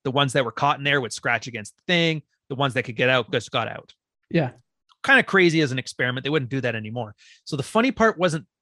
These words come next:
Speaker 1: that part, 'cause that was made sense. But here's the thing. After a while, those ones that always had the cages locked, they would just stop trying to escape, and they would just lay down and they'd yelp in pain every time the, the shock went through it.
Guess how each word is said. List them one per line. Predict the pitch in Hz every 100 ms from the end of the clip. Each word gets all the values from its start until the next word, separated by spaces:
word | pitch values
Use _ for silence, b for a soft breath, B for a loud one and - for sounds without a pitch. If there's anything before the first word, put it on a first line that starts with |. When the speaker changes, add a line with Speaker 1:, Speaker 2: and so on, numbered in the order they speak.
| -
Speaker 1:
that | 131 147 -
part, | 127 107 -
'cause |
that | 165
was | 208
made | 170 160 131
sense. | 170 104 -
But | 113
here's | 185
the | 170
thing. | 143 175 113 - _ _ _ _ _ -
After | 147 156 160
a | 127
while, | 120 202 175 160
those | 143 127
ones | 135 151
that | - 135
always | 131 143 147
had | 143
the | 123
cages | - 143 110 104
locked, | 131 185 175 - _ _ _ _ -
they | 139
would | 143
just | 135 143
stop | - 139 151
trying | - 143 135
to |
escape, | 113 - - 156 -
and | 131 127
they |
would | 127 120
just | 131 -
lay | 117 151
down | 156 123 117 156 _ _ _
and | 131
they'd | 135
yelp | 120 131 143
in | 147 120
pain | 147 139
every | 117 117
time | 120 127 123
the, | 117 117 113
the | 131
shock | - 170 170
went | 120 110
through | - 107
it. | -